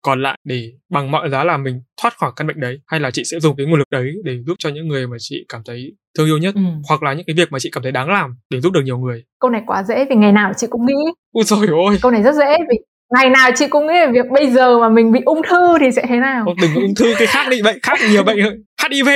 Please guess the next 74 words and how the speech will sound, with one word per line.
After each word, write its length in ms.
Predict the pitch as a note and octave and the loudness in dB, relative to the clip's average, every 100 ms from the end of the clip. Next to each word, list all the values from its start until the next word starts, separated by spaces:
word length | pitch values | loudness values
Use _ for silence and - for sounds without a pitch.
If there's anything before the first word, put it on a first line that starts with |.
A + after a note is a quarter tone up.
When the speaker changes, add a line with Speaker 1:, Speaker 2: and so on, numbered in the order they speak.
| C#4 | 4
Speaker 1:
đi 60 | C#4 | 4
chẳng 140 | F3+ A3 | 4 2
hạn. 140 | G3+ | -2
Speaker 2:
<laughs> 580 | G#3 F#4 E4 C#4+ B3 - | -6 -6 -4 -6 -4 -2
H 120 | C#4 | 2
I 80 | C#4+ | 4
V 20 | |
bây 200 | C4 B3+ | 6 6
giờ 60 | G#3 | 4
chữa 120 | C4+ C#4+ | 4 4
được 80 | D4+ | 4
rồi 80 | A#3 A#3+ | 2 4
em 100 | C4 | 4
ạ. 160 | C4 - | 0 0
H 140 | C4+ | 0
I 60 | C#4 | 2
V 60 | B3 | 2
bây 380 | A#3+ A#3 A#3 | 2 4 4
giờ 100 | A3+ G3 F#3+ F3+ F3 - | 4 2 0 -4 -6 -8
không 140 | A#3 G#3+ | -10 -10
phải 80 | F#3+ | -10
là 60 | F#3+ | -8
bệnh 80 | G#3 | -4
nan 160 | A3+ A#3+ | -2 0
y 120 | A3+ | -2
nữa 140 | A3 | -2
rồi. 240 | A#3+ G#3 F#3 G3+ _ _ _ _ - | -4 -4 -8 -14 _ _ _ _ -8
Speaker 1:
Có 100 | D3+ | -2
cái 100 | F#3 | 0
gì 80 | F3 | 0
nó 80 | C#3+ | 0
khủng 200 | E3 B2+ | -2 0
khiếp 140 | G3+ | 0
hơn 180 | G3+ F3+ | 2 0
không? 120 | F#3 F#3 - - | -4 -6 -8 -18
Speaker 2:
Chị 140 | - G#3 | -12 -8
nghĩ 240 | G3+ G#3 | -8 -8
là 480 | B3 G3+ F3 - - G3+ | -8 -8 -10 -14 -16 -12
về 140 | F3 - - | -12 -12 -16
mặt 60 | - | -10
cơ 100 | G3+ | -4
bản 260 | F#3 G3+ - | 0 0 0
thì 60 | F#3+ | -6
ung 200 | G3 G3+ | -4 0
thư 280 | A#3 A#3+ G#3 | 4 6 4
nó 120 | G3 | 2
là 120 | A3 A3 | -4 -6
cái 100 | F3+ F3 | -8 -10
thứ 60 | F#3 F#3+ G3+ A#3+ B3 C4 A#3+ | -10 -10 -10 -8 -6 -4 -6
mà 60 | G3 F#3 F3+ | -8 -8 -14
khủng 160 | F#3 - | -18 -12
khiếp 60 | C4+ | -8
nhất 80 | D#4 | -2
là 60 | G#3 | 0
vì 60 | G3+ | 0
sao 300 | C#4 C#4 C4 | 2 4 4
ấy? 140 | E4+ A#3 | 2 2
Bởi 100 | G3+ | 4
vì 180 | G#3 G3 | 2 -2
có, 160 | C#3+ A#3+ | -2 0
có 60 | B3 | 4
nhiều 200 | B3+ C4+ | 6 6
bệnh 200 | C4 - | 4 2
nó 60 | A#3 | -2
cũng 100 | A#3 E4 | 2 4
ghê 160 | F4+ F4 | 6 6
lắm, 100 | A4 A4 | 4 2
nhưng 100 | E4 | 4
mà 160 | B3 A#3 | 2 0
kiểu 120 | F3+ | 0
bởi 80 | F#3+ F#3 | -2 -6
vì 80 | |
mình 160 | G3 G3+ | -6 -4
ít 120 | F4+ | -2